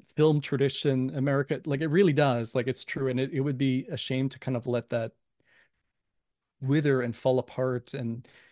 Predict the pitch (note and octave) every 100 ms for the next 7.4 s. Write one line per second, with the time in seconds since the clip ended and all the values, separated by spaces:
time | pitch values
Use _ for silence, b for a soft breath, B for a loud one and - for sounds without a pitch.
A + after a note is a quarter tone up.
0 | b b F3 C3+ C3+ G3+ G3 G3 D#3+ C#3
1 | B2+ B2 A#2+ B2 B2 A#2+ C3 C3 B2 B2
2 | A#2+ A#2+ A#2 - - C#3+ A#2+ A2+ A#2 -
3 | B2+ B2 A#2+ - _ - C3 B2+ B2 -
4 | C3 A2+ A2+ A#2+ A#2+ A#2 A2+ A#2+ A2 A2+
5 | A2+ - - A#2 A#2 - - C3 A#2+ A2+
6 | A#2 - - B2+ - B2 A#2+ - A#2+ A2
7 | A2 C3+ - _